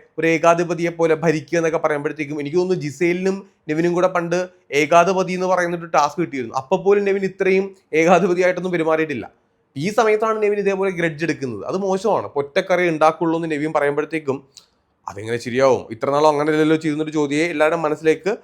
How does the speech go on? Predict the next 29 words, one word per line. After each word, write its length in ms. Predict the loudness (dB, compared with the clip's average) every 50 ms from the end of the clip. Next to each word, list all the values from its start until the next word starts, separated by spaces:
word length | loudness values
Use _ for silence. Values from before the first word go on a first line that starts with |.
| _ _ _ _ _ 4
വര-, 500 | 4 4 4 2 -2 -4 -2 -2 -2 2
വരത്തുള്ളൂ. 480 | 4 2 2 4 4 4 4 4 4 0
അത്, 200 | 2 2 2 0 0 -6 _ _ _ _ -8
ആ, 80 | -4 -4 -2 -2 -2 -2 -2 -2 -4 -6 -8 -12 -16 -8 -6
അപ്പോഴാണ് 480 | -6 0 4 4 6 6 4 2 2 2
നെവിനും, 360 | 2 2 2 0 -2 -4 -4 -6 -4
ആ, 400 | -2 0 0 0 0 0 -2 -4 -2
ഷാനവാസായിട്ട് 440 | 0 0 2 0 2 0 0 0 0
ഫൈറ്റ് 220 | -2 -4 -4 -4
ഉണ്ടാവുന്നത്. 380 | -4 -4 -4 -4 -4 -10 -16 _ _ _ _ -4 -4
അപ്പോ 300 | 0 2 0 0 0 -4 -4
നെവിൻ്റെ 260 | -2 0 0 2 0 2
ഭാഗത്ത് 220 | 2 2 2 2
തന്നെയാണ് 200 | 0 -2 0 0
മിസ്റ്റേക്ക്. 460 | -2 -4 -2 0 -2 -2 -2 -2 -10 -6
തുടക്കം 300 | -6 -4 -2 -2 -2 0
നെവിൻ്റെ 240 | 0 0 0 0
ഭാഗത്താണ് 300 | 2 2 2 2 0 -2
മിസ്റ്റേക്ക്. 320 | -2 -6 -6 -8 -8 -6 -6
പക്ഷേ 280 | -6 -4 -4 -6 -6 -6 _ _ _ _ _ 2
ഷാനവാസ് 440 | 2 4 4 6 4 2 2 2 0
അവിടെ 140 | -2 -2
ഉപയോഗിക്കുന്ന 480 | -2 -2 -2 -2 -2 -2 -4 -6 -6 -6
രീതികളും 580 | -6 -6 -8 -8 -6 -4 -4 -2 -2 -4 -4 -2
ഭാഷകളും 400 | -2 -2 -2 -2 -4 -8 -6 -6
അത് 100 | -8 -8
ഭയങ്കര 400 | -10 -12 -10 -8 -4 0 0 0
ബോ-, 280 | 2 0 -2 -4 -6 -6
മോശമാണ്. 420 | -8 -8 -8 -8 -6 -6 -8 -8